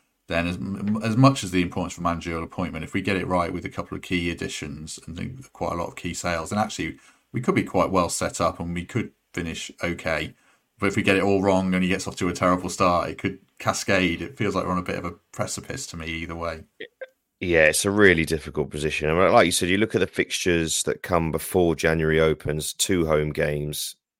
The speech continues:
Speaker 2: Just, just take the Newcastle game out of it, 'cause I think, I don't think there'd be an expectation to go to Newcastle and win the game per se. And I, it's almost like a,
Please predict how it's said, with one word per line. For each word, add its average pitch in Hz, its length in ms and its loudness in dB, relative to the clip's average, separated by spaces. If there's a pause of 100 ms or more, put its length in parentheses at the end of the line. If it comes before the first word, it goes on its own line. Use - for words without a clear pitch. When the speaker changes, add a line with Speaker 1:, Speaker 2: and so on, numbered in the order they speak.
(360)
Speaker 2:
Just, - 240 -4
just 123 200 2
take 135 160 2
the 107 60 0
Newcastle 104 360 2
game 80 160 2
out 80 280 0
of 71 60 -10
it, - 120 -6
'cause - 120 -12
I 87 60 0
think, 85 340 -6 (580)
I 95 60 6
don't 117 80 12
think 117 80 4
there'd 107 120 6
be 104 100 6
an 95 80 6
expectation 90 580 0
to 85 60 -4
go 90 160 4
to 82 140 -4
Newcastle 80 540 -4
and 78 140 -6
win 80 280 0
the 76 80 -4
game 76 360 -2
per 69 140 -8
se. 58 360 -4
And 62 100 -6
I, 76 100 -4 (160)
it's - 180 -4
almost 85 320 -4
like - 160 -16
a, 71 180 -2